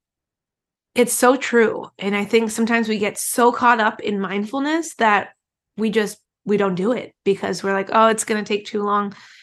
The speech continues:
It doesn't have to. It really doesn't have to. And so this paraphrased quote from Vex King is, um, about mindfulness. And he talks about how it's really not as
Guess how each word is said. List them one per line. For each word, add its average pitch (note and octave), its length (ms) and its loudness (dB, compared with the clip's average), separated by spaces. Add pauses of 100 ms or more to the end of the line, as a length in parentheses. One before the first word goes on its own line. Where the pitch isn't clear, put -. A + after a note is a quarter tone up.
(160)
It G#3 60 -10
doesn't C#4 240 2
have D#4+ 360 0
to. - 220 0
It - 120 -8
really C#4 200 0
doesn't C#4 280 -2
have B3+ 240 -2
to. G#3+ 100 -2
And F#3+ 140 -6
so A3 240 -2 (400)
this A#3 420 4 (240)
paraphrased C4+ 640 0
quote - 460 -2
from G3+ 260 -4
Vex G3+ 260 -6
King F#3+ 440 -6
is, F#3+ 640 -6
um, F3+ 240 -8
about G#3 380 -4
mindfulness. G3 640 -6
And G3 100 -8
he F#3+ 60 -6
talks - 300 -6
about G#3+ 380 0 (600)
how A#3 140 0
it's G#3 180 -4
really B3+ 160 0
not B3+ 160 0
as A3+ 180 -2